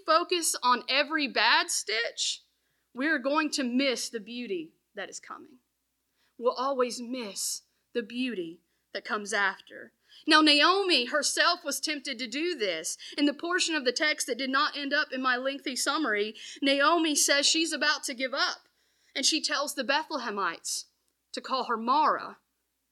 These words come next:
which means bitterness. In her quintessential Old Testament way that only people in that Old Testament time could, she was trying to convey,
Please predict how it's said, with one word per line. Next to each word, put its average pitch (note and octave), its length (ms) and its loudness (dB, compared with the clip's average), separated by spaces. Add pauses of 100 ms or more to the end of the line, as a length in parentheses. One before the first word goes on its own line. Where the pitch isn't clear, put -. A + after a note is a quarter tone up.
(260)
which - 180 -10
means G#3+ 200 -8
bitterness. - 880 -6 (1500)
In C#4+ 120 0
her C4+ 320 6 (180)
quintessential E4+ 1080 -2
Old D#4 320 0
Testament D4 640 0
way D4 340 4
that B3+ 120 2
only C#4+ 460 0 (200)
people D4+ 360 2
in C#4 120 4
that B3+ 180 2
Old C#4 220 0
Testament C#4+ 480 2
time C4 240 2
could, D#4 260 -4
she - 340 -2
was F4+ 180 -4
trying E4+ 200 2
to D4+ 80 2
convey, C#4+ 720 2